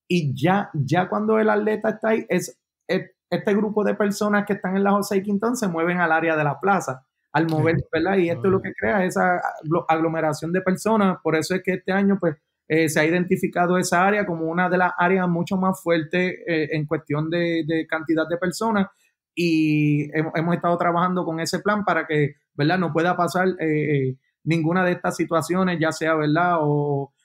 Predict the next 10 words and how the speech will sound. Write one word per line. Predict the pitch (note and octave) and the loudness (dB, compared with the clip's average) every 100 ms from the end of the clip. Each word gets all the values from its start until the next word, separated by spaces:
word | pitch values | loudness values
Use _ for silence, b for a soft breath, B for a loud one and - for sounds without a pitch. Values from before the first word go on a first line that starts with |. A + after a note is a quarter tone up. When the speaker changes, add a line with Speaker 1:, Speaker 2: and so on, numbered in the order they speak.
| _ | _
Speaker 1:
o | C#3+ D3 D3 D3 | -2 0 0 0
con | D3+ | 2
atletas, | D3 D3 F3+ G3+ G3+ F3+ F3 F3 | 2 2 2 2 0 2 2 2
o | D#3 D3+ D3 | 2 2 0
que | D3+ | 0
algún | D3+ C#3 D#3+ E3 | 0 0 -2 0
vehículo, | E3+ E3+ D#3+ E3 D#3+ | 2 0 0 -2 -2
pues, | D3+ | -6
tenga | - D#3+ D#3+ | -6 -4 -2
que, | E3 D#3 D3 | 0 -2 -4